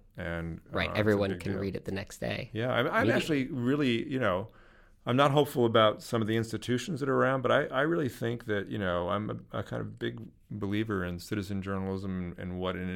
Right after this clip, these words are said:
Speaker 1: individual can do. Um, even things like what, what Andrew Sullivan, Sullivan is doing,
Speaker 2: Mm-hmm.
Speaker 1: you know, trying to make his site sustainable, has, you know, um, m-, m-,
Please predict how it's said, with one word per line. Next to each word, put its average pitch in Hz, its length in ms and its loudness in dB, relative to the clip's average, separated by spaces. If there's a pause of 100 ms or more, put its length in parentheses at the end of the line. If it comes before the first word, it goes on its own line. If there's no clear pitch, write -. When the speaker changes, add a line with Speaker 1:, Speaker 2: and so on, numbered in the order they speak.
Speaker 1:
individual 95 560 -4
can 85 200 -10
do. 90 380 -4 (140)
Um, 85 400 -8 (480)
even 117 160 2
things 127 180 -2
like 117 180 2
what, 110 180 0 (180)
what 107 180 0
Andrew 113 240 0
Sullivan, 107 520 0
Sullivan 113 340 -4
is 85 120 -6
doing, 82 320 -2
Speaker 2:
Mm-hmm. 104 160 2
Speaker 1:
you 92 100 -2
know, 92 400 -4
trying 92 200 -6
to 95 60 -4
make 92 220 -4
his 90 180 -6
site 90 320 -2
sustainable, 90 800 -6 (440)
has, 87 480 -4 (340)
you 107 120 -4
know, 76 460 -6
um, 78 680 -6 (680)
m-, - 80 -10
m-, - 40 -8